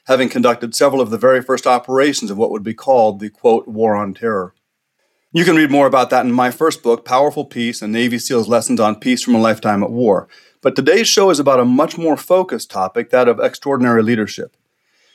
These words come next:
As we were ramping up to fly away for that cruise, one of my platoon mates approached me and said,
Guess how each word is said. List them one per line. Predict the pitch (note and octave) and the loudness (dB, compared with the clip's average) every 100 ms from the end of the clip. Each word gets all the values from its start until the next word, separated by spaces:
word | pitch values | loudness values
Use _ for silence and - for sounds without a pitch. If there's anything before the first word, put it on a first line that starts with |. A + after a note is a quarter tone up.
| _ | _
As | - | 0
we | C3+ | 2
were | C#3+ B2+ | 2 2
ramping | C#3+ D#3 D3 C#3+ | 2 0 0 2
up | C#3 C#3 | 0 -2
to | |
fly | A#2 - B2 | -12 -2 2
away | B2 A#2+ B2 | 4 4 2
for | A#2+ | 0
that | A#2 C#3 C#3 | 0 0 -2
cruise, | B2 A2 A2+ | -6 -6 -6
one | C3+ C3+ | -6 -4
of | |
my | B2+ | -4
platoon | B2 A#2 - A3 | -4 -6 -2 0
mates | C3+ A2+ | 0 -2
approached | - - D#3 D3 | -4 0 0 0
me | A#2 | -4
and | G#2+ | -4
said, | - G#2 G#2+ | 0 0 0